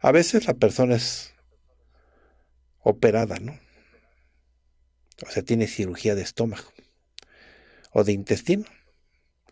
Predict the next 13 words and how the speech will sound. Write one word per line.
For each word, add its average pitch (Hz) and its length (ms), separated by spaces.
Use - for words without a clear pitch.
O 120 100
bien 123 200
puede 120 180
tener 117 300
otras 113 320
enfermedades 107 420
intestinales, 131 640
no 98 100
solamente 98 640
esa 104 280
de 87 120
la 87 120
gastritis - 800